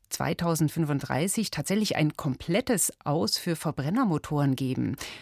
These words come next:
So lautet bisher der Vorschlag. Im Vorfeld hat sich aber auch ein Bündnis von Motorenentwicklern, Ingenieurinnen und Forschern gemeldet und in einem offenen Brief vor dem Komplettverbot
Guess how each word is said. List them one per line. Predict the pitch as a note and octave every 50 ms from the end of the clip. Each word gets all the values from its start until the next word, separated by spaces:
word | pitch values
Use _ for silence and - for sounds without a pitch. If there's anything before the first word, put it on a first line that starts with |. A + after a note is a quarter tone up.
| - _ -
So | - - C3 D3 E3+ F#3
lautet | G3 D3 C3 C3 C#3 E3 F3 - F3 D#3 - -
bisher | - C3+ - - C#3+
der | C3+ C3 A#2
Vorschlag. | - - - C3+ B2 D3 F#3+ - - - F#3 G3 A3 A#3+ - - - - -
Im | - E3 D3+
Vorfeld | C#3+ - - - - C3+ C#3 C#3+ F3 - - A3 A#3+ C4+ C#4+ - - - - _ -
hat | - - F#3+ - -
sich | A#3 A3 G3
aber | G#3 F#3 F#3+
auch | - E3 A3+ -
ein | - A3 A3
Bündnis | F#3+ G#3+ A#3+ B3+ A#3+ C4 B3 -
von | - - G3+ G3+ F3+
Motorenentwicklern, | E3 E3 D3+ C3+ - - - - A3 A#3+ B3 - G#3 F3+ F3 E3+ - F#3 F3 - F#3 F3 E3+
Ingenieurinnen | - G3 F3+ F#3+ G3 F#3+ F3+ E3+ G#3+ C4 D4 B3 B3 A#3 A3 G3
und | F#3 F3 F3
Forschern | - - E3 D#3+ G3+ A#3+ - E3+ D3 D3
gemeldet | C#3+ C#3+ C#3+ C#3 C#3 E3+ G#3+ A3+ A3+ - - - - - - - - - - - -
und | - D#4+ G3 A3 C4 D4+ D4
in | - - E3+
einem | - - D3+ D#3 D#3 D3
offenen | - - F3+ - G3 F3 D#3+
Brief | D#3 D3+ F3 F3+
vor | - - D#3 C#3+
dem | D3 C#3+ C#3+
Komplettverbot | - - E3 D#3 - C#3+ C3+ - - - C3 B2 B2 C3 B2+ B2+ C3+ - -